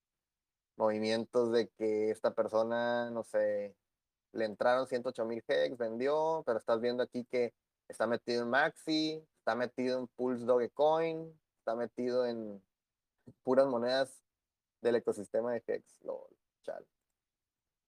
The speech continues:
Luego va-, vamos a ver este. Este, este es el único que también sí está interesante verlo, porque ve,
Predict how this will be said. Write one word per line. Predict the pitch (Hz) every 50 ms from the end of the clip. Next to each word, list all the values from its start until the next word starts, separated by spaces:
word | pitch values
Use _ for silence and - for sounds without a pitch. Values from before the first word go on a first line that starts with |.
| _ _ _ _ _ _ _ _ _ _ _
Luego | - 117 117 120 120
va-, | 120 120 123
vamos | 110 113 117 120 113 117
a | 110
ver | 107 110 110
este. | 110 104 - _ - 101 _ _
Este, | - 139 131 - 151 175 -
este | 147 151 - 175
es | 156
el | 170 160
único | 160 165 165 165
que | 135 135
también | 117 127 120 120 120 123 131 147 147 139 127 113 104 101 _ _ _ _ _ _ _ _ _ _ _ -
sí | 123
está | 117 - 143 135 135 135 135 135 131 123 117
interesante | 113 117 - 120 110 110 - 113 117 117 - 127
verlo, | 123 120 113 117 107
porque | - 104 98 - 104
ve, | 104 104 98